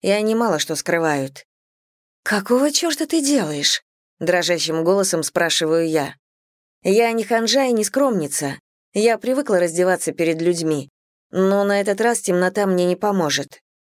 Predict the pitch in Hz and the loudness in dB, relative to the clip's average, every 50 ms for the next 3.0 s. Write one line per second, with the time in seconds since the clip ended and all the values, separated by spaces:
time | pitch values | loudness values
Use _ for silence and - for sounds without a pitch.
0 | _ _ _ 175 185 196 202 214 214 208 202 190 202 190 196 214 220 240 226 - | _ _ _ 0 0 2 2 0 0 0 2 2 2 0 0 2 0 0 0 -2
1 | _ - 180 - - - 208 196 196 - 170 160 160 160 156 - - - 180 175 | _ -4 -4 -2 0 0 0 0 0 -2 0 0 2 0 0 -2 -2 -2 0 0
2 | 170 170 170 170 170 170 165 175 180 170 - - 233 226 - - - 151 143 135 | 0 0 -2 -2 -2 0 0 0 0 0 -2 -4 -4 -4 -4 -8 -6 -6 -6 -6